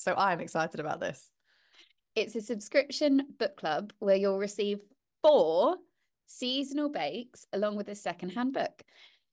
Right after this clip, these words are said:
Speaker 2: Curated specifically to you. It may be a book you missed when it was released and stops us from constantly buying new releases, which you and I are definitely guilty of.
Speaker 1: Yeah. And I love the thought of getting more life out of one book with it being secondhand too.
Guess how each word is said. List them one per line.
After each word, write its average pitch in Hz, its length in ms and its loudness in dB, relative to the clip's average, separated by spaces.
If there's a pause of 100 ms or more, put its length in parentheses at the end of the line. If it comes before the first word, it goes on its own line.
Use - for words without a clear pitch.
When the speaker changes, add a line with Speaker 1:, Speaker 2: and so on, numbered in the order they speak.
(160)
Speaker 2:
Curated 220 440 0
specifically 233 1160 -2
to - 140 -6
you. 135 440 -6 (120)
It - 380 0 (100)
may 190 260 0
be 175 100 -2
a 170 40 0
book 202 240 -4
you 190 60 -6
missed - 380 -2
when 233 100 -4
it 220 100 -6
was 226 140 -4
released 302 400 -2
and 202 160 -4
stops - 300 -4
us 196 100 -2
from 180 160 -6
constantly 185 520 -6
buying 165 360 0
new 208 180 0
releases, 277 600 -2 (280)
which - 340 -2
you 220 100 -6
and 208 100 -8
I 214 200 -6
are 220 80 -8 (100)
definitely 302 600 -2
guilty 320 420 -2
of. 339 160 2 (580)
Speaker 1:
Yeah. 156 580 -8 (300)
And 269 140 2
I 403 120 4
love 269 300 2
the 214 80 -4
thought 190 220 -2
of 180 120 -4
getting 180 240 -4
more 175 180 2
life 165 340 -2
out 160 100 -2
of 156 120 -6
one 160 240 -4
book 151 300 -2
with 160 140 -2
it 123 100 -6
being 147 180 -6
secondhand 139 560 -8
too. 139 220 -6